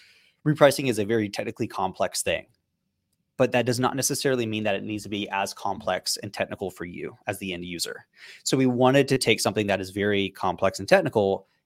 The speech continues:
and through the U I, through the actual user interface, make it comfortable <laughs> and, like, n-, friendly and not just like, "Oh my gosh, all the options." So we try to build it in a way that it's like, "Oh, cool. Within ten minutes, I can jump in, connect my marketplace, create a strategy, and then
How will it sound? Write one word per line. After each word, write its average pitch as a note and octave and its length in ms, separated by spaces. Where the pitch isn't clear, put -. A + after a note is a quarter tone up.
and G#2+ 200
through C#3+ 420
the C3+ 120
U G#2+ 240
I, F2+ 300
through A2 160
the G#2 100
actual G#2 240
user G2 240
interface, G#2+ 500
make A2 440
it G2+ 240
comfortable - 580
<laughs> - 340
and, G3 120
like, D#3 280
n-, C3 360
friendly A#2 540
and A2+ 80
not C3 160
just A2 120
like, G#2+ 180
"Oh C#3 160
my B2+ 160
gosh, A#2+ 420
all B2 180
the A#2+ 120
options." G2+ 540
So B2+ 180
we A#2+ 120
try D3+ 180
to A#2+ 80
build A2+ 280
it G2+ 100
in G#2 80
a G2+ 60
way G2+ 180
that F#2 280
it's - 140
like, F#2 220
"Oh, E3+ 140
cool. C#3+ 240
Within A2 260
ten A#2+ 200
minutes, G2+ 260
I G#2 80
can G2 180
jump G2+ 240
in, G2+ 180
connect G2+ 280
my G2+ 80
marketplace, F#2 600
create G2 200
a E2+ 40
strategy, F#2 600
and F2+ 180
then F2 400